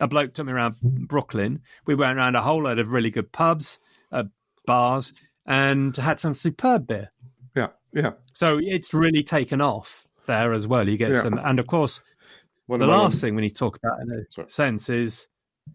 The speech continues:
Speaker 1: is microbrewing,
Speaker 2: Mm.
Speaker 1: which has just gone absolutely bananas. You know, there are now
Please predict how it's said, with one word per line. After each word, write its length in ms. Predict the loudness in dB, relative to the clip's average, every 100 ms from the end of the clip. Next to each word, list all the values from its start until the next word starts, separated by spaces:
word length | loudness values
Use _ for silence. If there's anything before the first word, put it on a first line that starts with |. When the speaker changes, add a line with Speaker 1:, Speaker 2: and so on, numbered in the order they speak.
| _ _
Speaker 1:
is 160 | -4 0
microbrewing, 1040 | 2 2 0 -2 -2 0 0 0 -4 -10 -12 -20 _ _ -2
Speaker 2:
Mm. 60 |
Speaker 1:
which 160 | 0 0
has 100 | -4
just 280 | -2 -4 0
gone 360 | 0 0 -2 -6 _ -20 _ _ _ -8
absolutely 540 | -4 -2 0 0 0
bananas. 600 | 0 2 2 2 -2 0
You 60 | 0
know, 100 | 2
there 160 | 2
are 60 | 2
now 440 | 4 4 2 0